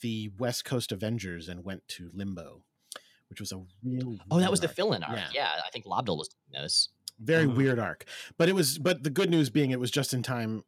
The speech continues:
Speaker 1: 'cause I'm pretty sure, correct me if I'm wrong, just in time for Alan Davis to come back right after that. Um, and I was
Speaker 3: Yeah. Yeah, it was
Speaker 1: super
Speaker 3: right
Speaker 1: into
Speaker 3: before.
Speaker 1: that.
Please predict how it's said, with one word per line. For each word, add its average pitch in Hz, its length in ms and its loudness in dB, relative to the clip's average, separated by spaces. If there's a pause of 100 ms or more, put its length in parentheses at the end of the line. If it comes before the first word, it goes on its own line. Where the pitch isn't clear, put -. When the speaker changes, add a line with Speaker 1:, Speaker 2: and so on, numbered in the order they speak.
(100)
Speaker 1:
'cause 113 160 -4
I'm 107 100 -2
pretty 160 300 -2
sure, 85 300 -4
correct - 280 -8
me 101 80 -8
if - 20 -6
I'm 98 80 -6
wrong, 92 220 -6 (220)
just - 180 -4
in 113 80 -4
time 110 220 -4
for 95 400 -6
Alan 101 180 -4
Davis 98 240 -6
to - 60 -10
come 90 100 -12
back 82 180 -10 (120)
right 85 120 -6
after 85 260 -10
that. - 140 -18 (1000)
Um, 98 320 -10
and 95 80 -8
I 87 60 -6
was 135 100 -4
Speaker 3:
Yeah. 120 280 -8 (280)
Yeah, - 100 -10
it - 20 -6
was 120 60 -4
Speaker 1:
super 135 220 2
Speaker 3:
right 80 140 -6
Speaker 1:
into - 140 -14
Speaker 3:
before. 120 140 -10
Speaker 1:
that. - 60 -18